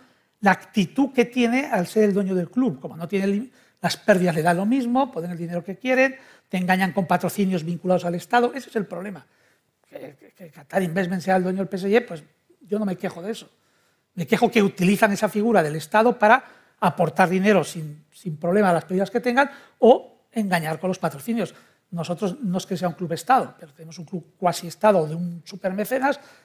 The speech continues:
que es el Almería, que ha subido ahora a la Liga Santander. Pues nosotros hemos controlado esa,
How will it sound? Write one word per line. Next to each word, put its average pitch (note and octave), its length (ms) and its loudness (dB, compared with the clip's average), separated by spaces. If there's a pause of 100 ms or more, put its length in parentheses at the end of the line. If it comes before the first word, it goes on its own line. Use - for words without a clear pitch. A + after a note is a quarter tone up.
(120)
que F#3 100 -8
es F#3 100 -4
el F3 80 4
Almería, F3 420 2
que A3+ 120 -4
ha - 20 -2
subido E3 300 -4
ahora D3 260 -2 (320)
a F3 80 -12
la D#3 80 -4
Liga D#3 180 -6
Santander. D3+ 720 -12 (280)
Pues - 180 -14 (640)
nosotros E3+ 460 -12
hemos A#3 240 2
controlado D#3+ 540 2
esa, D3+ 180 -10